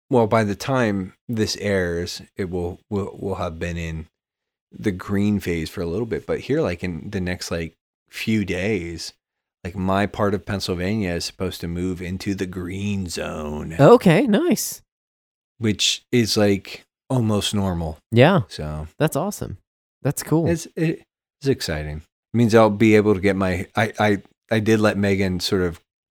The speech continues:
Speaker 1: trim up my sides and the
Speaker 2: Mm-hmm.
Speaker 1: back of my, like, my hair was just, like, even now, it's, like, it's still too long on top.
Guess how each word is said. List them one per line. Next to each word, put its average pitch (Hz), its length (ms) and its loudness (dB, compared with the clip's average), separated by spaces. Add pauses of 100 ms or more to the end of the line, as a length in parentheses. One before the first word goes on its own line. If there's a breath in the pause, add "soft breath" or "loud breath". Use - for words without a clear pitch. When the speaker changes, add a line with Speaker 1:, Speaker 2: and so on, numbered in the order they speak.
(220)
Speaker 1:
trim 101 320 2
up 92 160 0
my 92 160 -6
sides 90 600 -2
and 85 100 2
the 78 40 10
Speaker 2:
Mm-hmm. 190 100 10
Speaker 1:
back 80 200 -2
of 90 60 -8
my, 85 160 -8 (380 loud breath)
like, 117 160 4
my 139 240 10
hair 113 340 6
was 95 180 0
just, 92 200 -6
like, 95 180 0
even 104 320 2
now, 87 320 -4
it's, 85 180 -6
like, 82 140 -2
it's 92 140 -4
still 87 320 -2
too 92 260 -4
long 85 300 -4
on 78 100 -6
top. 82 420 -6